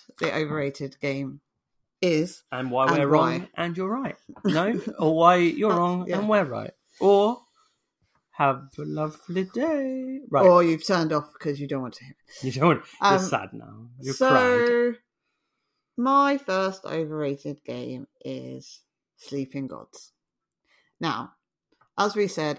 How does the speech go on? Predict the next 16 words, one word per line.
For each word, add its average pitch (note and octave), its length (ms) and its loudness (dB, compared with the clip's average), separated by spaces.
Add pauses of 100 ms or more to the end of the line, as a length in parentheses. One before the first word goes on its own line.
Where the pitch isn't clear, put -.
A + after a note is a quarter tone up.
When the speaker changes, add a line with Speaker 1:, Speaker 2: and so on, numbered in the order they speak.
Speaker 1:
at C#3 220 -6
the B2 80 -12
start, F#3 760 -2 (640)
these D#3+ 520 0
are D3 360 -4
all D3 760 -4 (1200)
games F#3 320 0
that F3 80 -4
we D#3+ 100 -2
think D#3 280 -6
are D#3+ 60 -8
great. C#3 420 -6 (400)
They D3 140 -4
are E3+ 180 2
good D#3+ 240 -4
games, B2+ 460 -8